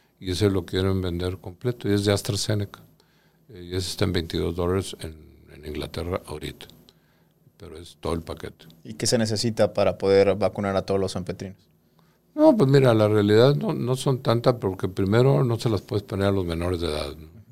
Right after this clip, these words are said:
Speaker 1: Entonces, y luego, pues la realidad sí tienes una diferencia de gente que la puede pagar a la gente que no la puede pagar. Entonces, pues yo creo que los que la puedan pagar, pues deberías de,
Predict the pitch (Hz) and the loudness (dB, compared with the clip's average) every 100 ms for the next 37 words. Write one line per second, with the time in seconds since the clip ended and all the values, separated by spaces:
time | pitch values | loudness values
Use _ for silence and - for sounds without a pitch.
0 | 90 82 87 85 95 85 - _ _ _ | -20 -20 -20 -20 -20 -20 -20 _ _ _
1 | _ _ _ _ - 110 123 143 147 - | _ _ _ _ -10 4 8 10 8 6
2 | 120 107 101 98 101 110 117 131 - _ | 4 6 4 6 8 8 6 4 -8 _
3 | - - 104 - 107 110 107 107 110 98 | -10 -2 0 4 4 4 4 4 4 4
4 | 101 98 95 110 95 95 90 101 92 85 | 4 4 4 2 4 0 0 -2 -2 -4
5 | 90 92 85 85 90 82 90 85 82 80 | -4 -4 -4 -6 -4 -6 -8 -10 -12 -12
6 | 80 - 85 90 - 135 139 - _ _ | -18 -20 -20 -20 -12 -4 -4 -6 _ _
7 | _ _ _ _ _ _ 95 98 90 101 | _ _ _ _ _ _ -16 -8 0 -2
8 | - 87 92 87 98 92 90 85 - 80 | -2 -8 -8 -2 -4 -2 -6 -4 -4 -4
9 | 80 92 98 95 98 95 92 - 87 85 | -2 0 0 0 2 2 -2 -8 -10 -6
10 | 85 90 90 90 85 | -2 -2 -2 -6 -10